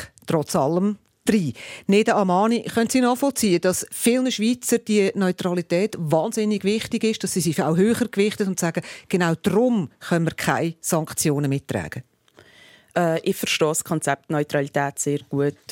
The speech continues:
Speaker 2: und, also, kann es nachvollziehen. Und auch, wenn man es rein würde, aus einer idealen Perspektive anschauen, dass die Leistungen, die eine Neutralität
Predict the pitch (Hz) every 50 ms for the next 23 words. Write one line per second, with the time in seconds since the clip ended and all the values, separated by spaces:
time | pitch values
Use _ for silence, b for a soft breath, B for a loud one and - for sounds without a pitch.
0 | - - 147 147 147 139 - - - 135 - - - 139 - - 143 135 - -
1 | - - 151 147 - - - 151 147 147 135 156 156 - 156 147 143 143 143 143
2 | B B B B B B 156 165 165 160 165 160 156 151 147 - - - - -
3 | - 180 190 208 240 233 175 165 151 139 _ _ _ _ - 160 165 160 160 156
4 | - - 165 - - 147 151 151 - - 175 - 165 156 151 156 160 165 165 -
5 | _ _ - 185 170 - - 160 - - - 170 165 - - 160 151 151 156 156
6 | 156 160 151 156 151 - 156 - - - - 165 147 151 170 185 214 - - -
7 | 196 - 185 170 170 160 156 156 151 147 147 - - 147 147 143 - - 147 147
8 | 151 160 170 - -